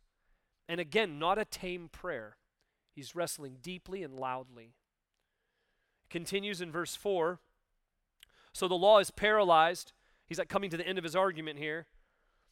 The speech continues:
"And justice never goes forth, for the wicked surround the righteous, so justice goes forth perverted."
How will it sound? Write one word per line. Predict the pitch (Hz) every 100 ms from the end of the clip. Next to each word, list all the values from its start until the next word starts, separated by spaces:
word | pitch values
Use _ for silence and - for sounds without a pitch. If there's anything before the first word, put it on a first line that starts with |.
| -
"And | 165
justice | 143 226 - 190
never | 196 185
goes | 175 165 -
forth, | - 185 165 -
for | 160
the | 151
wicked | 180 160
surround | - 165 165 151
the |
righteous, | 147 165 - 147 139
so | 143
justice | 123 170 160 165 139
goes | 156 147
forth | - 151 131 -
perverted." | 156 156 175 147 113